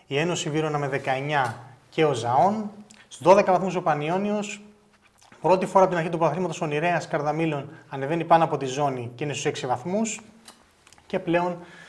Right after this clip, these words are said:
οι εφιάλτες είναι για τη Λαμία που έχει πέντε βαθμούς και για τον Ακρίτα που έχει τέσσερις βαθμούς.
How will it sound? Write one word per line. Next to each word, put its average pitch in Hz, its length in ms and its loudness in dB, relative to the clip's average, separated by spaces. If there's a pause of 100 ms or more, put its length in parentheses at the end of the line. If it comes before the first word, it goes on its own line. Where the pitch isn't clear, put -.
(160)
οι 147 120 -4
εφιάλτες 156 540 2
είναι 160 120 -2
για 147 140 -2
τη 143 100 -4
Λαμία 147 300 -2
που 151 60 -4
έχει 131 120 -6
πέντε 131 180 -6
βαθμούς 127 220 -6
και - 100 -10
για 143 100 -2
τον 135 160 -8
Ακρίτα 143 340 -6
που 131 80 -8
έχει 127 120 -10
τέσσερις 131 360 -8
βαθμούς. 139 560 -4